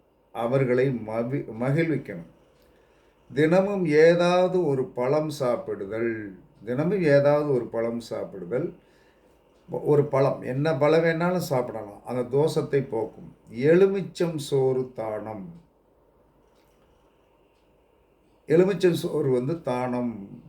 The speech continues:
பண்ணணும். ஏதாவது ஒரு நகை கையில் அணிந்து கொள்ள வேண்டும். பிரேஸ்லெட் போடலாம்,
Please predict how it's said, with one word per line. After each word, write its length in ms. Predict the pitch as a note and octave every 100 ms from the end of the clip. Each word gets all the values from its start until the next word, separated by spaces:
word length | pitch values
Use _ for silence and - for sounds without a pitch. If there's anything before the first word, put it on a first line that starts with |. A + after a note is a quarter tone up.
| -
பண்ணணும். 380 | A2+ G#2+ F#2+ - _ _
ஏதாவது 640 | A2+ C3 D#3 F3 F#3+ G3+ F#3
ஒரு 480 | D3+ C3 G#2+ G2 - _ _ _ _
நகை 560 | G#2+ A#2+ C3+ E3 E3+ E3+
கையில் 440 | B2+ B2+ C#3+ C#3+
அணிந்து 500 | A#2 A#2 B2+ B2+ B2+
கொள்ள 240 | A2+ G#2
வேண்டும். 420 | G2+ G2 F2+ F2 - _ _ _ _ _ -
பிரேஸ்லெட் 560 | C3+ D3 - B2+ A#2 G#2+
போடலாம், 420 | G#2 G2 G#2+